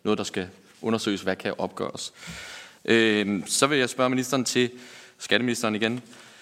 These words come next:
at, øh, om det her leder til nogle refleksioner om, øh, kontrollen af tredjepartsindberetningerne er tilstrækkelig, er, øh, er stærk nok, øh, fremadrettet.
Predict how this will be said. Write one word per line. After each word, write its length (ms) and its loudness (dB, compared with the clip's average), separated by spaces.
at, 360 -2
øh, 680 -2
om 140 -2
det 100 -2
her 100 -2
leder 220 -2
til 280 -4
nogle 240 -2
refleksioner 420 -4
om, 300 -4
øh, 240 -8
kontrollen 520 -4
af 140 -6
tredjepartsindberetningerne 1200 -6
er 180 -10
tilstrækkelig, 560 -6
er, 280 -8
øh, 280 -12
er 120 -10
stærk 280 -2
nok, 280 -8
øh, 220 -4
fremadrettet. 680 -2